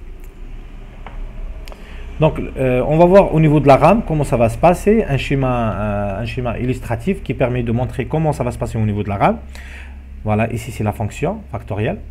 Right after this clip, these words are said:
<clears throat> Donc, lors de l'appel, il y aura une transmission du paramètre n. Donc, on va exécuter avec n égale à quatre et f égale à zéro. Donc, f reçoit un, ça va devenir un ici.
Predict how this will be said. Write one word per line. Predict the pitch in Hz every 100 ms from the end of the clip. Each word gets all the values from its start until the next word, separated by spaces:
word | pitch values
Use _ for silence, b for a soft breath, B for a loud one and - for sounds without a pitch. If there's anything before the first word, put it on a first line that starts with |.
| - - 127
<clears throat> | 107 - - - 139
Donc, | 127
lors | 185 160
de |
l'appel, | 151 127 196 233
il |
y | 147
aura | 135
une | 135
transmission | - 147 131 - 123
du | 113
paramètre | 113 104 104 -
n. | 156 214 - - B B B -
Donc, | 123 139
on |
va | 143
exécuter | 135 123 127 117 156 -
avec | 120 117 117
n | 135 123
égale | 120 107 107
à |
quatre | 117 175 170
et | 123
f | - -
égale | 127 113
à | 98
zéro. | 95 123 202 B B B -
Donc, | 117 165
f | 151
reçoit | 160 143 151 147
un, | 143
ça | 131
va | 123
devenir | 113 117 110 113
un | 113
ici. | 95 - 196